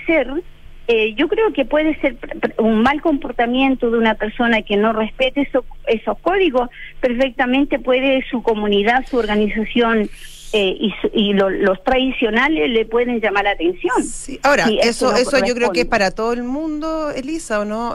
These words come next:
Speaker 2: O sea, ser buenas
Speaker 1: No es, no es
Speaker 2: personas,
Speaker 1: tan
Speaker 2: eh, es
Speaker 1: evidente.
Speaker 2: inherente, debiera ser inherente a todas las culturas.
Speaker 1: Bueno, debiera ser inherente porque son los códigos primarios que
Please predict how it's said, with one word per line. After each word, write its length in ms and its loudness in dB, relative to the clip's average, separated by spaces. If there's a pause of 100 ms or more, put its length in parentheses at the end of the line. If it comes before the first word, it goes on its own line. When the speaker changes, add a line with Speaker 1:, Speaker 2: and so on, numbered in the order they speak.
(160)
Speaker 2:
O 60 -8
sea, 180 -2
ser 160 -2
buenas 380 0
Speaker 1:
No 60 4
es, 40 4
no 60 4
es 100 4
Speaker 2:
personas, 640 4
Speaker 1:
tan 80 2
Speaker 2:
eh, 120 2
es 80 -2
Speaker 1:
evidente. 180 2
Speaker 2:
inherente, 920 0
debiera 420 0
ser 180 -6
inherente 680 -4
a 120 4
todas 400 -2
las 120 -2
culturas. 640 -4 (1080)
Speaker 1:
Bueno, 400 0
debiera 460 0
ser 120 -2
inherente 560 0
porque 280 -6
son 200 -2
los 120 -10
códigos 420 0
primarios 540 0
que 160 -2